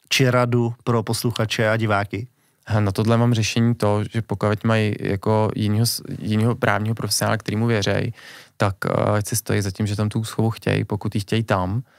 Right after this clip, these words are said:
Speaker 2: a, eh, a nechtě-, nechtějí tu, eh, úschovu u toho zprostředkovatele, ale musí si dávat samozřejmě pozor na tom, co už jako podepsali, protože se jako může stát, že třeba v tom balíku těch dokumentů ten samostatný list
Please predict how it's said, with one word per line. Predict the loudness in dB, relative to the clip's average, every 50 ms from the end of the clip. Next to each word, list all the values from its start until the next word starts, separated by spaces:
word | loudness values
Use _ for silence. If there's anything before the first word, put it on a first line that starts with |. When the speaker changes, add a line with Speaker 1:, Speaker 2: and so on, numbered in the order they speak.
| -20 -20 -20 -20 -20 _ _ 0
Speaker 2:
a, | 2 4 4 4 2 2 0 -4 -8 _ _ _ _ -8 -4
eh, | -2 0 0 0 0 -2 -2 -6 -8 -10 -8 -6 -4 -4 -4 -4 -6 -6 -6 -4 -2
a | 0
nechtě-, | 0 -2 -2 -6 -10 -8 -6 -6 -4 -2
nechtějí | 0 0 0 0 0 0 0 0
tu, | 0 0 0 -2 -2 -4 -4 -4
eh, | -4 -2 -2
úschovu | -2 -4 -4 -2 -2 0 0 0 -2 -2 -6 -6
u | -4
toho | -2 -2 -2
zprostředkovatele, | -4 -6 -8 -8 -6 -6 -6 -6 -2 -2 -2 0 0 2 2 2 2 2 0 -2 -2
ale | 0 2 2 2
musí | 2 0 0 -2
si | 0 2
dávat | 4 4 4 2
samozřejmě | 0 -2 -2 0 0 0 0 0
pozor | 0 0 0 0
na | 0 0
tom, | 0 0 0 0 -2 _ _
co | -4 -2 0
už | 0 0 -2
jako | -2 -2 0
podepsali, | 0 0 0 0 0 -2 -2 -2 -2 -4 -8 -12 -16 _ _
protože | -4 -4 -2 -2 -2 -2 0 -2
se | 0 0 0
jako | 0 0 0 0 0
může | 0 0 0 0 0
stát, | -2 0 0 2 2 2 0 -2 -4 -10 -16 -20 -20 -20 -20 -20 -20 -20 _ _
že | -4 -2 0 2 4 4 4 4 2 0 -2
třeba | -4 -2 -2 -2 -2
v | 0
tom | 0 0 0
balíku | 2 0 0 -2 -4 -4
těch | -4 -2 -2 -2
dokumentů | -2 -2 0 0 0 2 0 0 0 0 0 0 0 0
ten | 0 2 2 2 0
samostatný | 0 0 0 -2 0 -2 -2 -2 0 0 2
list | 2 2 2 0 -2 -4 -8 -12